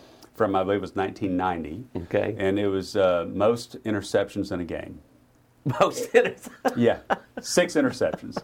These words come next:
Speaker 1: Six, but I also had more tackles than our middle linebacker.
Speaker 2: <laughs> Oh,
Speaker 1: So.
Speaker 2: did you? You were chasing that guy down?
Speaker 1: That made me mad.
Speaker 2: All
Speaker 1: He took, took the ball away.
Speaker 2: Was it six different, uh, defensive players, or did somebody have a
Speaker 1: That
Speaker 2: couple?
Speaker 1: I, I
Speaker 2: You
Speaker 1: don't
Speaker 2: don't even
Speaker 1: remember.
Speaker 2: remember.
Speaker 1: I don't
Speaker 2: <laughs> Yeah, it's
Speaker 1: remember.
Speaker 2: like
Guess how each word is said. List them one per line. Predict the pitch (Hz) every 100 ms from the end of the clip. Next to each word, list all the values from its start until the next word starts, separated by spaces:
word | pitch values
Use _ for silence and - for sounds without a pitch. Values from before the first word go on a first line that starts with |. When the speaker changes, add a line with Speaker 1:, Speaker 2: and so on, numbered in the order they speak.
| -
Speaker 1:
Six, | - 131
but | 123 151
I | 156
also | 190 170
had | 147 139
more | 120
tackles | 117 127 120 110
than | 92
our | 92
middle | 95 87
linebacker. | 87 85 80 -
Speaker 2:
<laughs> |
Oh, | 247
Speaker 1:
So. | - -
Speaker 2:
did | - -
you? | 339 - 285 -
You | -
were | 247 143
chasing | 175 170 160 170
that | 143 135
guy | 139 139
down? | 139 139 151 156 170
Speaker 1:
That | 180 190 180
made | 165
me | 160
mad. | 151
Speaker 2:
All | 196 240
Speaker 1:
He | 151
took, | 175 160
took | 170 160
the | 160
ball | 175 208
away. | 151 98 80
Speaker 2:
Was | 147 156
it | 156 151
six | - 180 -
different, | 135 165 165 185 - - -
uh, | 127 123 123
defensive | 123 147 175 170 170
players, | 151 170 185 190
or | 151 117
did | 127 123 -
somebody | 151 135 135
have | 135 131 113
a | -
Speaker 1:
That | 127 131
Speaker 2:
couple? | 120 156
Speaker 1:
I, |
I | 143 131
Speaker 2:
You | 139
Speaker 1:
don't | 151
Speaker 2:
don't | 151
even | 127 127
Speaker 1:
remember. | 127 101 92
Speaker 2:
remember. | 90 -
Speaker 1:
I |
don't | -
Speaker 2:
<laughs> | - 143
Yeah, |
it's | 104
Speaker 1:
remember. | 98
Speaker 2:
like | 92